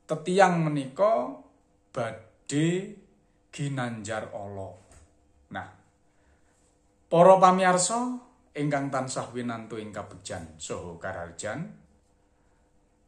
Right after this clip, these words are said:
wewaler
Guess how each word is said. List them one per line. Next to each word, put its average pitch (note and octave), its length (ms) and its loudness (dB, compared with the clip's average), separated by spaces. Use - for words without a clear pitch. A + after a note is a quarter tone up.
wewaler G#3 880 6